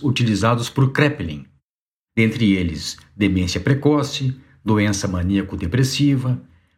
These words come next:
paranoia, paralisia progressiva do insano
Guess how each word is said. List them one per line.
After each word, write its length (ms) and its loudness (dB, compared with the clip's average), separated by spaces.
paranoia, 640 2
paralisia 640 0
progressiva 680 -2
do 120 -2
insano 640 2